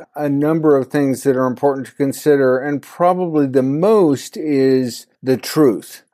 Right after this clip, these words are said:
I think that brands that are considering the idea of pushing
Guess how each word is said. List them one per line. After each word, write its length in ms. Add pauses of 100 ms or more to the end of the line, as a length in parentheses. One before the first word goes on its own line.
I 160
think 380
that 280 (220)
brands 600
that 460
are 500
considering 760
the 120
idea 520
of 520 (160)
pushing 960